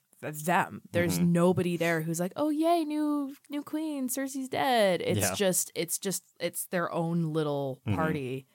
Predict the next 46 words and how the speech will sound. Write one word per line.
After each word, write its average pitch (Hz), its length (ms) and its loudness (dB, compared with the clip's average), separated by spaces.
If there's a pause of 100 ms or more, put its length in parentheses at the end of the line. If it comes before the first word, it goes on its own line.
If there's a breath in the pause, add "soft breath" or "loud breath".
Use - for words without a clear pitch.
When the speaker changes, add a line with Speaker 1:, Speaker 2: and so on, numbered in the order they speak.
(560 soft breath)
Speaker 1:
you 156 140 -2
Speaker 2:
Yeah. 87 100 0
Speaker 1:
know? 131 260 -8 (120)
Speaker 2:
And 117 100 4
then 110 80 8
they 110 100 8
all 107 100 10
get 107 120 6
so 107 140 4
excited 95 460 2
to, 95 120 2
like, 90 160 2 (120)
break 98 260 4
the 95 100 2
wheel 92 320 4
together. 87 580 -2 (160)
Like, 92 160 2
they 92 60 8
wanna 92 200 6
Speaker 1:
Mm-hmm. 80 60 -2
Speaker 2:
break 95 200 4
the 92 80 2
wheel 92 320 8
and 90 200 0
free 110 360 6
everyone 92 500 6
from 90 300 0
Westeros, 90 720 2 (100)
or 107 60 0
no, 92 120 0
whatever, 87 340 -2 (200)
from 92 180 -2
Winterfell 92 540 4
down 90 220 -2
to 90 240 2
Dorne 87 420 0
and 87 160 -4
everywhere 85 400 -2
in - 60 -4
Speaker 1:
From 180 100 2
Speaker 2:
between. 185 140 2 (180)
Speaker 1:
Winterfell 180 160 0
to 175 80 -10
Dorne 165 640 -4
and, 151 460 -10
um, 147 600 -10